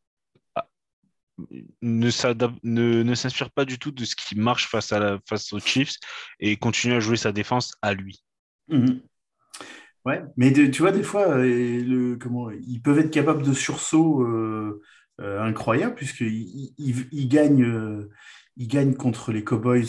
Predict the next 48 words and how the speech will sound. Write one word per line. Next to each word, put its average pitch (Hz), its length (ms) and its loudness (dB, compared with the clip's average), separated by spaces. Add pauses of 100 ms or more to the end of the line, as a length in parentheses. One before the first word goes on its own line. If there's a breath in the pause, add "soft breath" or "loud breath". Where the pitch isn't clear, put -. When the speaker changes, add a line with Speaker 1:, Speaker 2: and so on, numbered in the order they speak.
Speaker 2:
deux 104 240 -6
semaines 104 280 -2
avant, 110 220 2
Speaker 1:
Ouais, 311 240 4
ouais. 135 240 -4
Speaker 2:
euh, 104 260 -6
Speaker 1:
Mais 120 100 -2
c'est - 160 -8
ça, 220 260 2 (180)
Speaker 2:
ils 120 80 -8
Speaker 1:
c'est-à-dire 123 380 2
Speaker 2:
sont, - 20 -10
Speaker 1:
que 107 540 -4
Speaker 2:
ils - 40 -4
Speaker 1:
il - 60 0
y 107 60 6
a 143 40 4
Speaker 2:
sont - 20 6
Speaker 1:
des 120 100 4
Speaker 2:
pas 143 140 4
loin 151 200 6
Speaker 1:
équipes - 20 0
Speaker 2:
contre 131 320 0
Washington. 123 680 0
Enfin, 107 220 -8
voilà, 147 220 -6
quoi, 101 180 -12
c'est 90 400 -14 (580)
Speaker 1:
Oui, 151 240 6
alors 95 320 2
que - 100 -6
normalement, 98 300 0
sur 101 180 -4
le 92 60 -6
papier, 95 320 -4
face - 220 -8
à 92 60 -2
Washington, 92 480 -4
ils 98 120 -4
doivent 95 260 -4
gagner 110 300 0
quand 92 160 -8
même. 87 180 -6 (140)
Speaker 2:
Mm. 107 220 -12 (1120)
Oui, 170 260 4
en 120 100 4
plus, - 300 -8
ouais. 127 180 -2